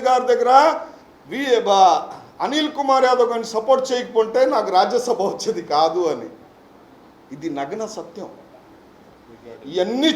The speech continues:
చేసి అది రికార్డింగ్తో పాటలు ఉన్నాయి. ఇవన్నీ నగ్న సత్యం. ఎవరైనా అన్నా నువ్వు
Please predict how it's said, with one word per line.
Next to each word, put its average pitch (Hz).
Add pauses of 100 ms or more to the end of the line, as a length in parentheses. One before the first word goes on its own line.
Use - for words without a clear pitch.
చేసి 269
అది 208
రికార్డింగ్తో 269
పాటలు 269
ఉన్నాయి. 151 (140)
ఇవన్నీ 277
నగ్న 311 (160)
సత్యం. 285 (920)
ఎవరైనా 330
అన్నా 302 (140)
నువ్వు 277